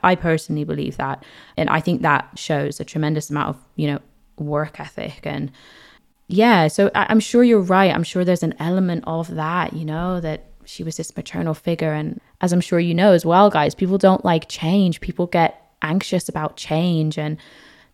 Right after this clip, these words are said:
people are like, "Okay, what's gonna happen now? What's it gonna be like with a new king?" And, uh, you know, we have her on our coins and on our money. She's not just, like, she's physically represented in so many things, tourism. And so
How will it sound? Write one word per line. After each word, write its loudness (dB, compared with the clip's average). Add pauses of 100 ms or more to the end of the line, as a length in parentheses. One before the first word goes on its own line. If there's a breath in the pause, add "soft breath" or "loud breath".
people -6
are 0
like, -4
"Okay, -6
what's 0
gonna -4
happen -6
now? -2
What's -4
it -10
gonna -4
be -4
like -2
with -2
a -2
new -2
king?" 0
And, -2 (680 soft breath)
uh, -4
you -2
know, 8
we 8
have 4
her 6
on 8
our 8
coins 6
and 0
on 2
our 4
money. 6
She's -2
not 2
just, -2
like, -2
she's -4
physically 2
represented -2
in -4
so -4
many -4
things, -4
tourism. -2
And -6
so 0